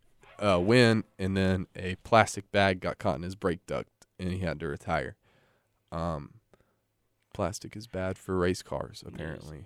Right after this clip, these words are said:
Speaker 1: Who knew? Um, but anyway, you know, he, he very nearly had the chance to prove himself and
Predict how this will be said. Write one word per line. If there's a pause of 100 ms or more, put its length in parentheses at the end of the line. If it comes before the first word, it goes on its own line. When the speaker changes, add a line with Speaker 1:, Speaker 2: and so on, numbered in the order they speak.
(160)
Speaker 1:
Who
knew? (460)
Um,
but
anyway,
you
know,
he,
he
very
nearly
had
the
chance
to
prove
himself
and